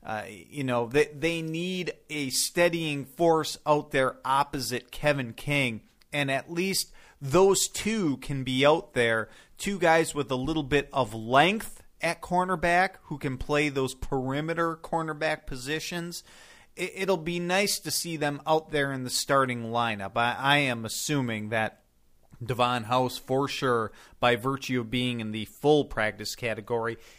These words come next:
is finally going to return and be out there on Sunday against the Cowboys.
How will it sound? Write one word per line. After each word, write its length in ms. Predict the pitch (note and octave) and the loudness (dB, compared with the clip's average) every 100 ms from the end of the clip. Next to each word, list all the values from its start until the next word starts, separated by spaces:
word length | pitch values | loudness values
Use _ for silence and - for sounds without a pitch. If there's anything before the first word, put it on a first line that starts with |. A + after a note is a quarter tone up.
| _ - | _ 0
is 320 | E3 D#3+ C3 | 4 4 2
finally 440 | - C3+ B2+ A#2+ A#2 | 2 2 2 -2 -2
going 280 | B2 B2 | -2 -2
to 120 | B2 A2+ | -6 -8
return 640 | A#2 - C#3+ C3 A#2+ G#2+ - _ _ _ _ - | -8 -6 -4 -2 -4 -8 -14 _ _ _ _ -8
and 200 | A#2+ A#2 | -6 -4
be 260 | B2+ C3 B2+ | -4 -4 0
out 220 | C3 A#2 | 0 2
there 180 | B2 A2+ | 0 0
on 140 | G#2+ | -4
Sunday 460 | G#2+ - A#2+ A2 A2 | -6 -4 -4 -2 -4
against 380 | G#2 A#2 A2+ - | -4 -8 -10 -12
the 60 | |
Cowboys. 800 | - B2 B2 A#2 A2 A2+ A2 - | 0 4 4 4 -2 -4 -6 -12